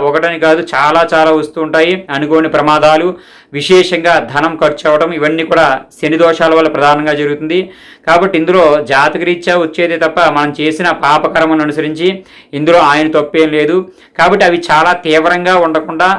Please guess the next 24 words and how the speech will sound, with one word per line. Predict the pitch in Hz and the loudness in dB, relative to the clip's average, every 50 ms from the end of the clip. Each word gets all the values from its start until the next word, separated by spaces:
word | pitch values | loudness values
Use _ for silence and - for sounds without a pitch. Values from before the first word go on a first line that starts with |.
| - - - | -6 -8 -4
చాలా | 151 147 151 160 160 160 - | -2 0 2 2 0 2 0
తక్కువ | 151 147 - - - 190 190 185 185 | -4 -4 -4 -2 0 0 0 2 2
ప్రభావంతో | 165 160 151 156 165 165 165 160 170 165 | 2 4 4 4 2 0 0 -2 0 2
వెళ్ళిపోవాలంటే | 160 156 160 156 160 156 156 156 151 156 151 156 147 156 | 2 2 2 0 0 2 2 2 0 0 -4 -4 -4 -4
కనుక | 160 160 175 170 147 139 139 170 - - - - _ _ | -4 -2 0 0 0 0 0 -4 -8 -20 -20 -20 _ _
ప్రధానంగా | 147 147 147 165 165 165 170 170 175 180 170 165 - | -4 0 2 2 2 2 0 0 0 0 0 0 -2
శనివారం | 156 147 160 170 175 175 175 175 170 170 170 165 170 | -2 0 2 2 4 4 4 2 2 0 0 0 0
రోజు | 170 165 160 151 147 151 | 0 2 0 0 0 0
ఆంజనేయ | 156 156 156 160 156 156 | 0 0 -2 -2 -2 -2
స్వామి | 170 160 156 151 147 143 | -2 -4 -2 0 0 0
ఆరాధన | 147 151 151 156 151 143 151 | 0 0 0 -2 -2 -2 -2
చేసుకోవడం | 147 147 - - 151 147 143 143 139 | -2 -2 -2 -2 -4 -4 -2 -2 0
చాలా | 139 139 143 147 147 | 0 0 0 0 -2
మంచిది. | 143 139 151 165 175 190 185 185 - - - - _ | -4 -6 -2 0 0 0 0 -2 -12 -20 -20 -12 _
ప్రధానంగా | - 147 147 165 170 170 175 175 170 180 180 165 | 0 2 4 4 4 2 2 0 0 0 2 2
ఈ | 147 151 | 0 0
హనుమాన్ | 147 160 165 180 185 190 180 180 | 0 0 2 2 0 0 0 0
జయంతి | 185 180 180 180 170 165 147 | 0 0 -2 -6 -10 -10 -12
ఇంకా | 143 143 175 175 175 160 156 | -4 -2 0 0 0 -2 -2
విశేషంగా | 156 175 170 160 156 160 175 170 170 160 | -2 -2 -2 -2 -2 0 -2 0 0 0
శనివారం | 151 151 160 170 175 170 165 156 160 160 | 0 2 4 4 4 4 2 0 0 2
రావడం | 156 156 156 156 156 156 | 2 2 2 0 -2 -4
జరిగింది | 147 147 151 147 151 | -4 -4 -6 -4 -4
కాబట్టి | 151 151 160 156 156 160 | -2 -2 -4 -4 -4 -6